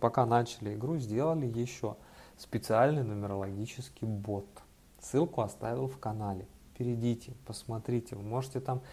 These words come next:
потыкать, вы можете там почитать, там различные схемы я сделал, чтобы вы лучше, быстрее запоминали информацию. Там все структурировано, вот для тех, кто прям любит,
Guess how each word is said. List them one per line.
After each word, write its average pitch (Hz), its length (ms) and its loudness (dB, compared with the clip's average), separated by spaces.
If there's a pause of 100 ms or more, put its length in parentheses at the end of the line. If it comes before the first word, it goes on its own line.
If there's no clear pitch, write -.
(220)
потыкать, 117 600 4
вы 101 60 -8
можете 107 260 -6
там 131 100 0
почитать, 127 680 -2
там 98 160 -4
различные 135 640 -2 (280)
схемы 120 600 4
я 98 200 2
сделал, 101 340 2
чтобы 104 340 -2
вы - 80 -4
лучше, 120 380 0
быстрее 113 360 0
запоминали 101 580 0
информацию. 98 500 -4
Там 110 100 -10
все 139 160 0
структурировано, 127 1000 2
вот 101 180 -4
для 120 140 2
тех, 135 340 0
кто - 100 -8
прям 117 300 -4
любит, 123 420 0